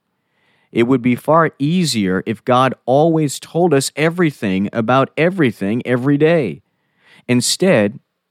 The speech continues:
he leaves a lot to us. And that's because part of being a mature Christian is being able to make judgments and decisions based on the principles laid out for us in the Word of God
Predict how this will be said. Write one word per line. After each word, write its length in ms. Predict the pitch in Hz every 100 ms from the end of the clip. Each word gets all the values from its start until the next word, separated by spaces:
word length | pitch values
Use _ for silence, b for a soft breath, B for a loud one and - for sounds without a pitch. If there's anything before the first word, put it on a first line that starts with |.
| _ _
he 120 | 123 113
leaves 280 | 113 101
a 60 | 101
lot 300 | 98 95 -
to 100 | 85 -
us. 420 | 85 82 - - _ _ b b b b -
And 120 | 107
that's 240 | 120 160
because 360 | - 117 120 -
part 420 | - 127 139 135
of 240 | 113 95 101
being 500 | 120 135 120 104 90
a 160 | 104 101
mature 600 | 95 - - 127 120 110
Christian 800 | - 131 123 - - 104 85 76 _ b b b
is 180 | 110 95
being 380 | 95 127 127 -
able 300 | 123 123 123
to 80 | 104
make 260 | 104 85
judgments 640 | 90 123 135 117 110 90 -
and 220 | 107 101 90
decisions 880 | 87 - 156 165 113 95 85 85 b b 92 98
based 400 | 117 160 160 143
on 140 | 123
the 100 | 110
principles 920 | - - 170 202 - 120 - 87 90 107
laid 360 | 107 123 123 -
out 240 | 147 165
for 180 | - 101
us 240 | 87 92 -
in 160 | 101 98
the 100 | 90
Word 300 | 90 90 87
of 160 | 71
God 340 | - 82 87